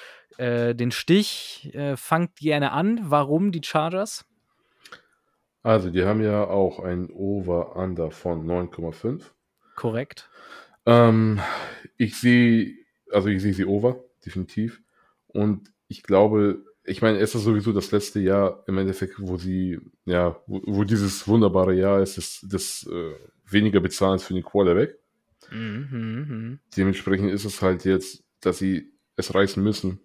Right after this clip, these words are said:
Speaker 2: mehr oder weniger, weil danach wird's immer schwieriger und schwieriger. Ähm, und der Schedule, der lässt es auch m-, ja, eigentlich zu,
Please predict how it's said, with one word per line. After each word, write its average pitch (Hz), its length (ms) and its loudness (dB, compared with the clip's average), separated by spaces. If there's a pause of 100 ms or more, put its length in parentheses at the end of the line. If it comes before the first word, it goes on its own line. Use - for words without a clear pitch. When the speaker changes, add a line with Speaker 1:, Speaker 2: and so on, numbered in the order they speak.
(160)
Speaker 2:
mehr 92 240 0
oder 85 200 2
weniger, 90 440 0
weil 87 120 2
danach 90 400 0
wird's - 200 -8
immer 90 160 0
schwieriger 90 460 -2
und 87 120 -4
schwieriger. 80 420 -2 (1300)
Ähm, 85 520 -2 (960)
und 85 120 -6
der 90 60 0
Schedule, 104 440 0
der 90 160 -4
lässt 98 220 0
es 98 120 -4
auch 87 160 -2
m-, 87 280 -4 (240)
ja, - 200 -8
eigentlich 95 380 -4
zu, 98 420 -6